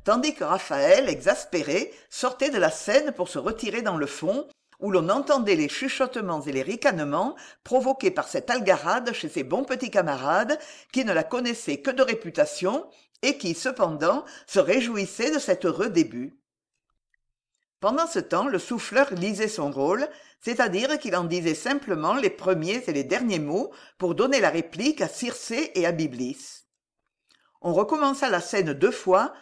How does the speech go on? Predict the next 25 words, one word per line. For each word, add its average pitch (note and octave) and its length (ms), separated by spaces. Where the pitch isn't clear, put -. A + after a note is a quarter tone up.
sans D4 320
qu'elle C#4 200
marchât G#3 440
beaucoup G3+ 300
moins F3+ 200
mal E3+ 280
la D3 100
seconde G#3+ 560
que - 80
la F3 120
première. C3+ 680
Puis A3 280
le E3+ 140
directeur, F#3+ 640
quittant C4+ 320
son F#3 220
fauteuil, E3+ 520
vint G#3 300
enfin A#3+ 380
à - 60
Raphaël G3 600
et G3 60
l'emmena F3+ 500
à F#3+ 80
l'écart. « C#3+ 680